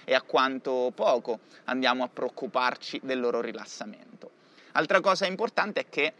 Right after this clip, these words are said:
non ce l'hanno insegnato fin da piccoli, se non in rari sport o in rare pratiche che però non tutti noi mettiamo in atto quotidianamente. Come facciamo allora a capire se siamo troppo in tensione e se non siamo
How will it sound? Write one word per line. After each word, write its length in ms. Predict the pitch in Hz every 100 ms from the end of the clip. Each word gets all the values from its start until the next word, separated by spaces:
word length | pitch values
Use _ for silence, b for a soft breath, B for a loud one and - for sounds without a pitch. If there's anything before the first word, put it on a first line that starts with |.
| B B
non 240 | 147 147 143
ce 120 | 165
l'hanno 640 | 151 143 143 143 139 139
insegnato 720 | 143 143 160 165 175 127 123
fin 260 | 117 127 120
da 120 | 117
piccoli, 500 | 110 - - 117 120
se 140 | -
non 260 | 147 170 165
in 140 | 147
rari 600 | 135 143 143 135 139 131
sport 640 | 135 - - 175 185 - -
o 60 | 131
in 100 | 139
rare 260 | 147 143
pratiche 640 | 131 156 151 151 180 185 233
che 120 | -
però 680 | - 165 143 160 139 123 123
non 260 | 127 143
tutti 380 | - 156 - 190
noi 760 | 170 123 120 139 156 117 110 113
mettiamo 720 | 117 123 - 120 117 120 117
in 100 | 131
atto 300 | 113 - 135
quotidianamente. 640 | 113 113 104 95 107 - - - _ _ _
Come 180 | - 254
facciamo 480 | 320 311 - 160 151
allora 300 | 147 160 147
a 60 | -
capire 580 | 156 120 156 170 160 156
se 140 | 139
siamo 400 | - 143 135 135
troppo 400 | 151 151 - 151
in 100 | 143
tensione 800 | 143 139 - 127 120 120 120 135
e 100 | 147
se 160 | - 143
non 180 | 143 139
siamo 560 | 147 131 131 131 123